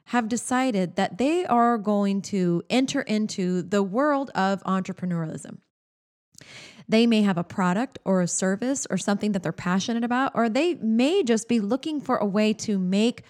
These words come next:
money on the side. We call it side, a side hustle. <laughs> They,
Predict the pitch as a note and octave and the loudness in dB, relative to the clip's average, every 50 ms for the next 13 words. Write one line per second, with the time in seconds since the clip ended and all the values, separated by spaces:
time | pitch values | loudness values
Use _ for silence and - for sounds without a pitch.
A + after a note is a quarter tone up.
0 | - _ - F#3 G3 G#3 A3 A3 A#3 A3 G3+ - - F#3 F#3 F#3+ F#3+ F3+ - B3+ | -14 _ -4 0 2 4 4 4 4 4 2 2 0 0 0 0 -2 0 0 0
1 | A#3+ A#3 F#3+ F3 A3 A3 - D4+ D4 - - - - C4+ B3+ D4 D4 - G#3+ G#3+ | 2 2 2 0 -2 -2 0 0 0 0 -2 -2 -2 0 2 2 2 2 0 0
2 | - - C#4 C#4+ D#4 D4+ A#3 G3 F3 - - - - D#3+ - _ _ _ _ C#4 | 2 4 4 6 6 4 4 2 0 0 -4 -6 -6 -10 -14 _ _ _ _ 2
3 | C#4 G#3+ B3 - C#4 - - - - F4 B3 - F#3+ B3 B3 - | 2 2 2 -2 -6 -10 -12 -10 -8 -8 -6 0 2 4 2 2